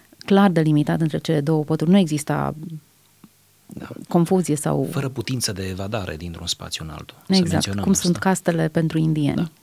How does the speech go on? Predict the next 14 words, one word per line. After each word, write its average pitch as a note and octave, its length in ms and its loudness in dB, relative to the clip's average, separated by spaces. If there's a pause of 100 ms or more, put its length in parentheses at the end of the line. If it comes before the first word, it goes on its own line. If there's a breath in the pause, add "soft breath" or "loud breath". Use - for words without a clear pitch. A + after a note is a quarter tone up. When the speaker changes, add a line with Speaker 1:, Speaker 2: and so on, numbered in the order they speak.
(120)
Speaker 1:
undeva D#3+ 540 0 (420)
pe D#3+ 80 -2
acolo. D3+ 300 -2 (680 loud breath)
Um, F3+ 320 2
această A#3 360 4
contradicție G3 640 4
și F3+ 80 0
această, F3 580 2
acest G#3 260 0
paradox E3+ 560 2
e, F3 280 2
e E3+ 80 4 (180)
perpetuat E3 560 2
pe E3 240 0